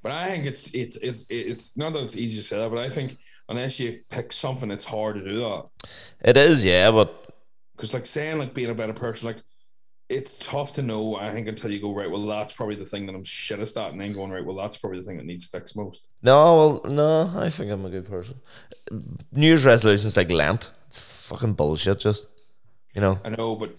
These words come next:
Speaker 1: it's one of the things where, like, even for New Year goals, like, you'll, you'll get such a big drop off, but I do feel like it's, it's such a time where everybody is motivated. January is
Speaker 2: Yeah,
Speaker 1: probably
Speaker 2: yeah,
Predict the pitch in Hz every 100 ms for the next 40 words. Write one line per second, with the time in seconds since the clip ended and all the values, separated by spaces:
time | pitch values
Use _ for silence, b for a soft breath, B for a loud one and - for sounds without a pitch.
0 | 123 120 117 123 123 123 117 110 110 104
1 | 98 110 101 101 110 104 101 101 98 95
2 | 101 104 110 104 123 120 b b b 123
3 | 131 143 139 156 120 110 104 107 107 113
4 | 120 113 113 120 135 147 143 120 113 -
5 | 123 110 135 123 127 127 110 110 104 107
6 | 107 104 107 107 104 113 113 110 104 123
7 | 117 120 120 110 107 101 98 95 90